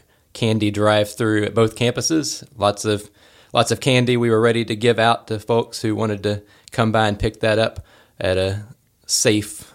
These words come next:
socially distanced, um, <laughs> uh,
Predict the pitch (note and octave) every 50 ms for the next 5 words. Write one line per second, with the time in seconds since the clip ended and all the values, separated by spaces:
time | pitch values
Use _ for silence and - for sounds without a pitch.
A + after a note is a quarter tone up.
0 | _ _ _ - - - - A#2 G#2 - - A2+ G#2+ G#2+ G#2 A2+ G#2+ - - A#2+
1 | A2 A2 - - - - - - - - _ _ _ - F3 A#2+ G2 F#2 F#2 F#2+
2 | G2 G2 G2 F#2 - _ _ _ _ _ _ _ _ _ - - G4+ - - -
3 | - - - - -